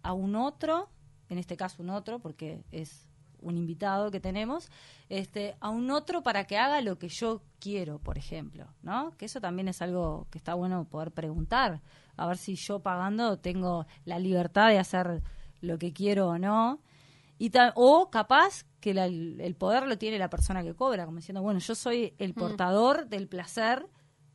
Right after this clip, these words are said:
Speaker 1: ¿no? Entonces hay muchas cosas que, que se juegan ahí en esto de, de pagar, ¿no? Creo que hay como mu-, y también otro, otro mito o algo, estigma, porque no, no es un estigma, es un mito que es que las mujeres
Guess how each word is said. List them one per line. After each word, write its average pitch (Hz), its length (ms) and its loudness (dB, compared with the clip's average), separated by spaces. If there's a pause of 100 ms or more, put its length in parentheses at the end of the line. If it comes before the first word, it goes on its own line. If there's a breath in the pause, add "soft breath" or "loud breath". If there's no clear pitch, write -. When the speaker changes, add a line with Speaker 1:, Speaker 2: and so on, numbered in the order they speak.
Speaker 1:
¿no? 233 300 0
Entonces 269 280 0
hay 294 120 4
muchas 285 320 4
cosas 277 300 0
que, 175 360 -4 (520 soft breath)
que 208 100 -4
se 196 140 -2
juegan 208 640 8
ahí 208 280 4
en 190 160 2
esto 202 240 -2
de, 170 360 -4 (320 soft breath)
de 185 200 -2
pagar, 185 600 2 (200)
¿no? 240 440 -2
Creo 220 220 -4
que 220 100 -4
hay 220 180 -2
como 202 200 -6
mu-, 202 180 -4
y 226 120 -6
también 269 540 4
otro, 285 380 0
otro 214 440 -2
mito 202 720 -6
o 165 440 -8
algo, 226 880 -2
estigma, 190 840 -6
porque 180 160 -8
no, 254 120 -6
no 381 200 -4
es 440 120 -12
un 339 80 -6
estigma, 214 320 -10
es - 220 -14
un 277 180 -4
mito 320 440 -4 (340 loud breath)
que 254 120 -4
es 254 80 -6
que 269 140 -4
las 233 160 -4
mujeres 339 540 -4